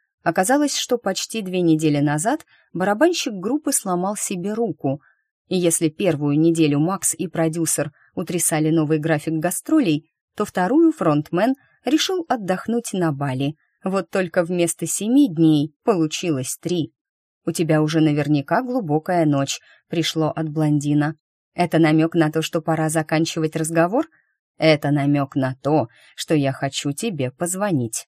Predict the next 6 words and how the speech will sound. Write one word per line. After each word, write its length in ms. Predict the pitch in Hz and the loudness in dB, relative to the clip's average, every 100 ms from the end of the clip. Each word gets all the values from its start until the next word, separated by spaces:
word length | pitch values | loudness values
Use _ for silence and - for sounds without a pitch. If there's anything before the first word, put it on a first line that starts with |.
| _ _ | _ _
Ведь 220 | 165 156 | -2 0
самые 460 | - 160 226 180 160 | 0 -2 0 2 2
искренние 720 | - 180 - 170 151 151 147 | 2 -2 -2 0 2 2 0
и 160 | - 165 | 0 2
удивительные 800 | 151 143 143 139 147 143 143 139 | 2 2 -2 -2 0 0 0 0
разговоры 680 | 143 147 135 139 180 135 | -2 -2 -4 -4 -4 -4